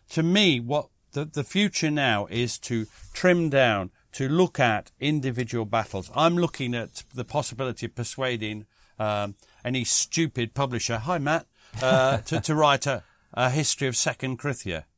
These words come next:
Uh, I, I was thinking of writing a Third Krithia,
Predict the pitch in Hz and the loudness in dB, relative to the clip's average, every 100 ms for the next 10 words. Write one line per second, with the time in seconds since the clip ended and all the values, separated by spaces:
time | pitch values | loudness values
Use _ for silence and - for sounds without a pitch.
0 | _ _ _ _ _ - 113 110 107 - | _ _ _ _ _ -6 -2 -2 -2 -6
1 | _ - - 120 131 139 - 143 120 135 | _ -18 -6 -4 -2 -2 -2 -4 -2 -4
2 | 131 135 135 - 135 131 - _ - 170 | -2 0 0 -2 -6 -6 -10 _ 0 2
3 | 147 - 101 - 95 | 2 -2 -8 -6 -6